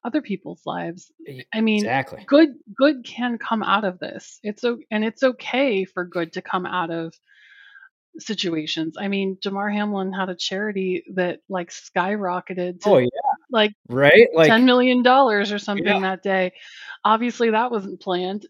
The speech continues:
Speaker 1: you know, but people wanted to help. Like, the good in people comes out. I personally went and watched some C P R videos, um,
Speaker 2: <laughs>
Speaker 1: that night. I
Speaker 2: Awesome.
Speaker 1: did. It's,
Speaker 2: Yeah.
Speaker 1: like, kind of, um, like, it was just one of those things where I thought, "Holy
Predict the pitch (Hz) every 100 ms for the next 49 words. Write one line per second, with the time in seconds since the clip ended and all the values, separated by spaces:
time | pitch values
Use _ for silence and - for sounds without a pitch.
0 | - 214 196 190 196 214 214 190 185 _
1 | _ - 214 220 202 208 214 196 202 -
2 | 262 - _ _ 196 196 _ _ 214 185
3 | 208 208 208 208 208 - 190 - 190 180
4 | 170 165 170 - _ _ _ - 185 285
5 | - 240 - 226 214 208 202 208 190 185
6 | 196 - - 190 - 196 - 190 185 196
7 | 190 196 196 208 214 - - 165 - 214
8 | 180 214 - _ 214 190 220 247 302 254
9 | 254 349 427 214 196 - 202 277 370 277
10 | - - _ - - 254 277 285 247 _
11 | _ _ - 233 220 _ - - - -
12 | - - 147 - - - _ _ - 247
13 | 262 262 240 247 247 254 247 311 285 196
14 | 185 185 190 190 214 226 233